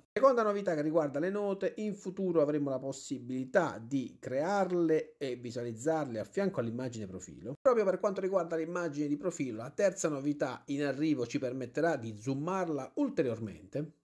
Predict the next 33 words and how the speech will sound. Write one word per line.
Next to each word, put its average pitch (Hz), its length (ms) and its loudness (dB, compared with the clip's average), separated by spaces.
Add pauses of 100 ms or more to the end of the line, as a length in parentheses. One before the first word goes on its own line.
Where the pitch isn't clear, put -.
(140)
E 226 60 2
poi 294 160 6
ancora 226 460 6
si 139 100 -6
tratta 180 260 2
di 131 60 -2
una 127 160 -6
funzionalità 123 880 -4
già 123 160 0
vista 151 380 -4
in 113 100 -4
passato, 113 640 -2
ma 127 100 -4
Instagram 117 540 0
sta 120 300 -2
nuovamente 139 440 -2
testando 135 460 0
la 110 80 -4
possibilità 117 640 -4
di 110 140 -6
farci 120 280 -8
visualizzare 120 600 0
le 131 100 -2
note 160 480 0
in 220 160 -2
verticale, 104 600 -2
scorrendo 123 420 -2
in 117 60 -2
verticale, 101 500 -6
non 117 260 -4
più 151 220 2
in 110 140 -6
orizzontale. 104 800 -10